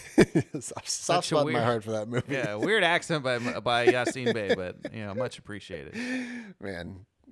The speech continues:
Speaker 1: rewatch there. I, I think I could get her to watch that one. Uh, acting in this film, trying to act in this film, we have a slew of people you've heard of,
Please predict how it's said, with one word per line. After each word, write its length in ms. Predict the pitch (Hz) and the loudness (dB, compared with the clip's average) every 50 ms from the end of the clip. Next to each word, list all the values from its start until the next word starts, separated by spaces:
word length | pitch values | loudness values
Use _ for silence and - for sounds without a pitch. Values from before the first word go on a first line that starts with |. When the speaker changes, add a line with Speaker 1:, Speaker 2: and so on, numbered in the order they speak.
| - - - | -20 -14 -8
Speaker 1:
rewatch 460 | 101 113 123 120 117 117 117 - - | -4 -2 0 2 2 0 0 -2 -2
there. 320 | 113 110 98 92 92 - | -2 -2 -2 -2 -4 -4
I, 360 | - 143 151 117 - 78 135 | -2 -2 -2 -2 -4 -4 -4
I 40 | 170 | -4
think 220 | 180 - 147 110 101 | -4 -6 -6 -4 -4
I 80 | 92 | -4
could 180 | 82 95 90 80 | -6 -8 -12 -10
get 160 | 101 98 85 | -10 -8 -8
her 80 | 90 87 | -10 -10
to 120 | - 92 | -10 -10
watch 160 | 87 85 85 - | -10 -10 -10 -12
that 200 | 90 87 73 78 | -12 -12 -12 -14
one. 120 | 82 - - _ - - - - - - - _ | -16 -18 -20 _ -20 -20 -20 -20 -20 -20 -8 _
Uh, 300 | - 123 131 131 131 127 131 - | 0 4 4 6 6 4 4 2
acting 560 | 180 214 - - - 151 131 113 98 92 92 | 2 0 0 0 0 0 2 2 0 -2 -2
in 160 | 92 95 98 | -2 -2 0
this 160 | 104 107 101 - | 0 0 -2 -2
film, 480 | - 127 127 127 123 120 123 120 - - - - - | -2 0 2 2 2 2 0 -4 -6 -12 -20 -10 0
trying 300 | - 180 196 247 254 220 | 2 4 6 6 6 4
to 80 | 190 170 | 4 4
act 300 | 143 147 147 139 123 151 | 6 4 4 4 2 0
in 80 | 139 | 0
this 160 | 139 139 127 - | 0 0 -2 0
film, 420 | - 143 143 143 139 135 135 - - | 0 2 2 2 2 0 -2 -6 -8
we 180 | - 131 123 | -4 -2 0
have 320 | 120 131 135 131 123 120 113 131 85 71 - _ _ _ _ | 2 2 4 4 2 2 -2 -8 -18 -20 -20 _ _ _ _
a 60 | - | -6
slew 540 | - - - - 175 202 226 220 196 170 143 | -2 -2 0 4 6 8 10 10 10 10 8
of 200 | 127 123 113 - | 6 6 4 4
people 360 | - 151 147 - - 127 123 | 2 0 0 2 2 2 2
you've 160 | 123 117 107 - | 2 0 2 4
heard 200 | 135 135 131 120 | 6 6 8 6
of, 220 | 120 117 107 - | 6 4 2 -2